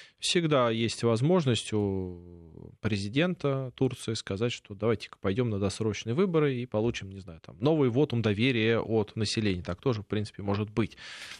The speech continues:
э, если определённым образом, э, сойдутся звёзды в эту комбинацию. Э, что касается внутренней политики, э, вы верно заметили, что оппозиция нанесла сокрушительное поражение действующей власти,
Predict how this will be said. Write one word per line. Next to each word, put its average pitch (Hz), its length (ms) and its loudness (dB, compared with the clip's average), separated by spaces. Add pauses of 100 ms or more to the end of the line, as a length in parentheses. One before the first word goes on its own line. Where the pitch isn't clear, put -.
(140)
э, 92 300 -2
если 107 360 0
определённым 104 580 0
образом, 123 480 0
э, 104 320 0
сойдутся 101 420 0
звёзды 110 340 0
в 101 60 -2
эту - 160 -2
комбинацию. 107 680 -2 (500)
Э, 117 180 0
что 196 260 2
касается 180 600 2
внутренней 139 540 4
политики, 127 580 2
э, 110 300 6
вы 113 220 2
верно 107 260 2
заметили, 110 500 0
что 98 720 -6
оппозиция 107 540 -2
нанесла 110 360 -2
сокрушительное 123 840 2
поражение 107 540 0
действующей 101 540 -4
власти, 110 440 -2